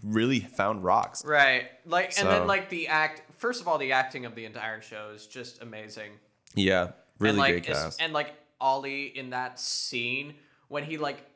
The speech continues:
Speaker 2: opens the bag and, like, sees the rocks and his face just, like, changes.
Speaker 1: Yeah.
Speaker 2: My
Speaker 1: Pure
Speaker 2: gosh.
Speaker 1: defeat. We knew it was gonna happen, but it just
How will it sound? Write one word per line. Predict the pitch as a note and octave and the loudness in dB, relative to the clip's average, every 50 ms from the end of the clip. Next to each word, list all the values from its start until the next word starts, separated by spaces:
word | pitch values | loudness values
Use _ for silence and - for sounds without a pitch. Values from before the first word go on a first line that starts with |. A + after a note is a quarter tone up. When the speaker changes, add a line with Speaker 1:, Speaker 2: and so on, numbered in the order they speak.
| _ _ - | _ _ -8
Speaker 2:
opens | D3+ C#3 C#3 C#3+ D3+ C#3+ C#3 C3 - | -6 -6 -4 -4 -4 -6 -6 -6 -8
the | C#3+ C3+ | -8 -6
bag | - - B2 B2 B2+ B2 B2+ B2+ C3 | -2 2 4 6 8 6 6 4 0
and, | B2 B2 | -2 -4
like, | A#2+ A#2+ A#2 - | -2 -2 -2 -4
sees | - - C#3 C3 B2 B2 | -6 -8 -8 -8 -8 -10
the | C3+ C3 | -4 0
rocks | C3 B2+ B2+ B2 B2 - - - | 4 4 4 4 2 -2 -8 -10
and | C#3+ C3 | -12 -10
his | B2+ C3+ C3+ B2+ B2 - | -8 -8 -8 -8 -8 -10
face | - - - - D#3 C3+ C3 C3 B2+ C3 - | -12 -14 -6 0 2 2 4 2 2 -2 -6
just, | - - D3+ C3 - - - | -8 -8 -8 -8 -8 -4 -4
like, | C3 A#2+ - - | -4 -4 -4 -8
changes. | - - - - - - - - - - - B2+ A#2+ B2 B2 A#2+ B2 B2 A#2+ A2 - A2+ G2+ G2 F#2+ G2 G2 F2+ E2+ E2 | -8 -6 -4 -4 -4 -6 -8 -10 -14 -6 -2 2 2 2 2 2 -2 -6 -8 -8 -8 -8 -8 -8 -8 -6 -6 -6 -4 -4
Speaker 1:
Yeah. | E2 E2 D#2+ D#2 | -4 -4 -4 2
Speaker 2:
My | D3+ C#3+ C#3+ C#3 C3+ B2 A#2+ A#2 - - - _ | 6 6 8 8 8 6 4 2 -2 -6 -14 _
Speaker 1:
Pure | - - - C#3+ D3+ C#3+ | -8 -6 -4 0 2 4
Speaker 2:
gosh. | C3 C3 A#2+ A2 A2 G#2 G#2 | 4 6 6 6 4 2 0
Speaker 1:
defeat. | - - G2 F#2 F2+ - G#2 | -2 -2 -2 -2 -2 2 2
We | C#3 D#3 | 2 2
knew | E3 E3+ F3 C#3+ | 2 2 2 0
it | |
was | A#2 G#2+ F#2+ - | 0 0 -2 -2
gonna | G2 F#2 F2+ | -4 -4 -2
happen, | F#2+ E2 E2+ E2+ - - D2 D#2 D#2+ | -2 -2 -2 -4 -4 -6 -8 -10 -8
but | C#2+ C#2 C2+ C#2+ - - | -4 -2 -2 -2 -2 -4
it | - F2 - | -6 -6 -4
just | E2+ E2+ D#2+ - - - | -2 -2 -2 -2 -4 -6